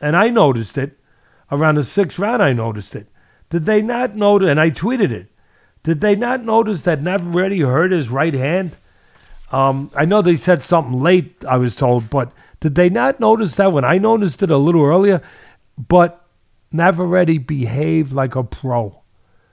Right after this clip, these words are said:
and a fighter and a champion, and he just kept going. But what do you think would happen to Valdez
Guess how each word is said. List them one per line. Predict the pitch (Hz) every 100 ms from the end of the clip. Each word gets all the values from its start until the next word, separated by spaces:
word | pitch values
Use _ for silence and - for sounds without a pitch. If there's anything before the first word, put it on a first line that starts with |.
| _ _ _ _
and | 127
a | 123
fighter | 110 - 139 123 104 90 _ _ _ _ _ -
and | 127
a | 123
champion, | - - 135 131 107 117 95 - _ _ _ -
and | 147
he | 151
just | 185 151
kept | 180 147
going. | 143 - - - _ _ _ _ _ _ -
But | 156 151 _ _ _
what | - 151
do | 220
you | 247 208
think | - 190 170 -
would | 170
happen | 131 113 190 202 - 139
to | 131
Valdez | 113 135 185 190 127 113 113 -